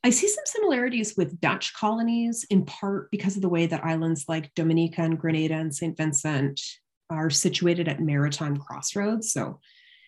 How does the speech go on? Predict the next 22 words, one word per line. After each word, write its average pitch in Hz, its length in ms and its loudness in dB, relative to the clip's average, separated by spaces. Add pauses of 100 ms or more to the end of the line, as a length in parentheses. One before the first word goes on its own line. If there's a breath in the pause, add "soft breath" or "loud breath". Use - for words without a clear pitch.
(140 soft breath)
you 208 80 8
see 285 180 8
a - 80 8
lot 170 380 6
of 180 80 4
inter-, 170 480 2
inter-imperial 175 720 2
trade 151 260 0
in 143 240 0 (220)
Dutch 143 320 -2
colonies 156 440 2
like 104 160 -4
Saint 165 220 2
Eustatius. 247 840 -2 (680 soft breath)
Um, 165 500 4 (100)
and 170 300 2 (840)
in 208 140 8
a 185 60 6
similar 208 460 4
way, 277 240 2
you 196 220 0
see 185 600 0